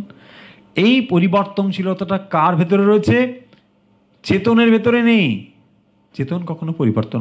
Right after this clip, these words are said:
হতে পারে না। চেতন একটি অপরিবর্তনীয় সত্তা। তার সঙ্গে জড়বস্তু রয়েছে। চেতনের স্বরূপগুলোকে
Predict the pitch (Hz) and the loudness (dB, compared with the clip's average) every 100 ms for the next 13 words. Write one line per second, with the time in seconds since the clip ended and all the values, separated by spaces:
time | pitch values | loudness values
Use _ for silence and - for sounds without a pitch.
0 | 117 117 202 139 113 113 117 160 147 92 | -2 -2 -2 0 2 2 2 0 0 -6
1 | - _ _ _ _ _ _ _ _ _ | -16 _ _ _ _ _ _ _ _ _
2 | _ - 143 190 202 170 - 220 143 160 | _ -2 0 0 0 -2 -2 0 2 2
3 | 170 156 131 123 123 117 107 117 190 180 | 2 0 0 -2 -4 -6 -2 0 0 -2
4 | - _ _ _ _ _ _ _ - 156 | -10 _ _ _ _ _ _ _ -6 -4
5 | 131 - 82 60 - _ _ _ _ _ | -4 -4 -4 -4 -14 _ _ _ _ _
6 | - 165 262 208 226 208 185 175 226 233 | -2 0 2 0 -2 -2 0 0 0 -4
7 | - _ - 95 98 143 160 220 226 226 | -12 _ -18 -16 -4 0 2 2 2 0
8 | - 196 156 - 214 262 262 _ _ _ | -2 -2 0 0 -4 -4 -8 _ _ _
9 | _ _ _ - 165 180 190 240 247 254 | _ _ _ -4 0 0 2 2 4 0
10 | 262 - _ _ _ _ _ _ _ _ | -4 -16 _ _ _ _ _ _ _ _
11 | _ _ _ _ _ _ _ _ _ _ | _ _ _ _ _ _ _ _ _ _
12 | - - 139 233 277 - 208 185 160 139 | -18 0 2 2 0 -2 -2 -2 -4 -6
13 | 127 120 165 | -6 -4 -4